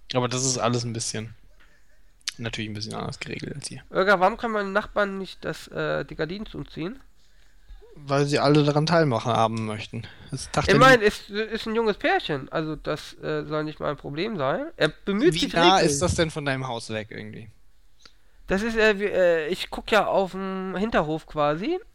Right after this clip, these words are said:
Speaker 1: Ja.
Speaker 2: Und das sind so Luftlinie zwanzig Meter und ich seh, soll ich dir ein Foto machen,
Speaker 1: Hast
Speaker 2: Irga?
Speaker 1: du ein Fernglas irgendwie?
Speaker 2: <laughs>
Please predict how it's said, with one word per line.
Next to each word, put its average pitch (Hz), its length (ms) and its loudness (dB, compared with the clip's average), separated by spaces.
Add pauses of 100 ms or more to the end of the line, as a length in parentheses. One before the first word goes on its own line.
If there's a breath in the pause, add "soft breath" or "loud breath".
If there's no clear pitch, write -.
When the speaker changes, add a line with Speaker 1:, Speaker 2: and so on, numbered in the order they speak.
(120)
Speaker 1:
Ja. - 80 -2
Speaker 2:
Und 180 240 -4
das 180 240 -2
sind 208 180 -4
so 190 140 -4
Luftlinie 208 540 -4
zwanzig 196 340 -4
Meter 262 500 -2
und 214 160 -10
ich 196 220 -14
seh, 208 220 -6
soll 247 120 2
ich 277 60 -2
dir 294 80 -2
ein 277 60 -4
Foto 359 180 0
machen, 156 320 0
Speaker 1:
Hast 143 80 -4
Speaker 2:
Irga? - 100 -4
Speaker 1:
du 196 60 -6
ein 185 120 -8
Fernglas 127 800 2
irgendwie? 110 440 -16 (240)
Speaker 2:
<laughs> - 60 -6